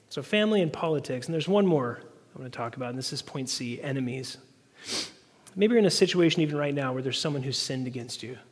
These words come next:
Someone has sinned against you in some way. Maybe it's a boss who refuses to give you what you rightfully deserve because you're a Christian.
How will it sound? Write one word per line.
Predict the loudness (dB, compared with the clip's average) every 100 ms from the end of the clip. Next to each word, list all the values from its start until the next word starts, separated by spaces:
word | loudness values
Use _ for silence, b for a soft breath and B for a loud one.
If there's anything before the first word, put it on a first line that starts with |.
| _ _ _
Someone | -4 0
has | 0
sinned | 0 0 0
against | -2 -4 -6
you |
in | -8
some | -6 -6
way. | -4 -6 -8 -16 -20 _ b b b
Maybe | 0 0
it's | 2
a |
boss | 2 4 4 2 0 -6 -6
who | -6
refuses | -4 -2 -2 -2 -6
to |
give | -4 -4
you | -4
what | -4
you | -2
rightfully | -2 -2 -4 -4
deserve | -4 -6 -6 -8 -10 -10
because | -4 -2 -2
you're | -4
a |
Christian. | -4 -4 -4 -8 -10